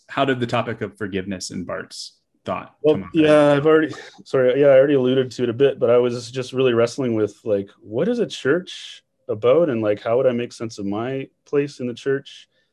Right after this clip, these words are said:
Speaker 2: particularly as it related to the gospel? I just felt like I was watching and sick of, like, a very individualistic approach to, like, spirituality and Christian life, and I felt that no more than,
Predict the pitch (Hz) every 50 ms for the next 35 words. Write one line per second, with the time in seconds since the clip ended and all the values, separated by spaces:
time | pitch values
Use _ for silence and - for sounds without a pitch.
0 | _ _ _ _ _ _ _ _ _ _ _ - 135 139 147 139 135 131 131 123
1 | 123 120 117 120 123 123 127 123 117 107 98 107 104 110 120 - - 135 123 127
2 | 143 165 190 190 - 160 156 151 143 135 120 113 110 113 107 113 113 110 113 -
3 | 123 113 107 101 98 101 - - _ _ _ _ _ _ - 113 110 104 - -
4 | - 127 127 127 123 107 104 98 95 98 98 104 101 101 98 107 110 107 107 101
5 | 110 107 107 107 101 104 101 104 104 104 104 107 104 - - 117 107 - 107 98
6 | - - 101 104 101 - - 104 92 85 - - - - 101 104 98 - 101 90
7 | 90 92 101 104 101 95 85 92 - 107 101 - - 98 87 87 90 98 110 110
8 | _ _ - 101 107 113 107 - - 135 135 135 - 139 104 98 110 107 120 117
9 | 107 107 113 120 123 113 107 101 98 95 98 98 -